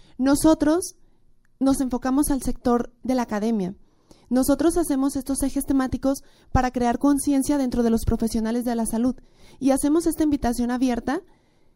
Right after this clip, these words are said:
eh, fundamentándonos en esta necesidad de tomar seriedad en estos, en estos ejes temáticos. Es gracias a estos foros y gracias a,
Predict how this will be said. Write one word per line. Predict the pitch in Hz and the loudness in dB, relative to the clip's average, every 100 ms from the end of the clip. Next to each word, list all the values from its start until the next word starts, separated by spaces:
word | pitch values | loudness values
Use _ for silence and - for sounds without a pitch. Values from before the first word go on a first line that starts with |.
| _ _ _ _ _ _ - | _ _ _ _ _ _ -6
eh, | 226 220 214 - _ - - _ _ | -2 -2 -4 -6 _ -20 -20 _ _
fundamentándonos | 262 269 247 240 247 311 330 320 | 2 2 2 0 2 2 4 4
en | 277 | 2
esta | 254 294 | 0 0
necesidad | 277 269 233 233 226 226 277 _ | 0 -2 -6 -4 -2 -4 -8 _
de | 214 262 | -4 -2
tomar | 269 247 269 | 2 2 0
seriedad | - 349 277 240 240 262 _ _ _ _ - | -2 -2 -2 -2 -4 -6 _ _ _ _ -6
en | 254 | -2
estos, | 254 247 - 254 247 233 220 208 - _ _ | 0 -2 -2 0 2 2 0 -4 -10 _ _
en | 254 247 | -4 -2
estos | 247 - 262 254 - | -2 -2 -4 -4 -4
ejes | 254 277 262 | -4 -2 -4
temáticos. | 247 233 269 254 - 202 - - _ _ _ - - - | -4 -4 -4 -6 -6 -6 -8 -16 _ _ _ -20 -12 -4
Es | 269 277 - - | 0 0 -4 -8
gracias | 220 269 320 339 349 320 | -4 0 0 0 -2 0
a | 285 | -2
estos | - 285 269 262 - | -2 0 0 -2 -8
foros | - 247 269 262 370 - _ _ _ | -4 0 0 0 -4 -8 _ _ _
y | 233 | -8
gracias | 220 254 262 294 285 | -4 -4 -2 -4 -2
a, | 240 220 202 | -2 -2 -2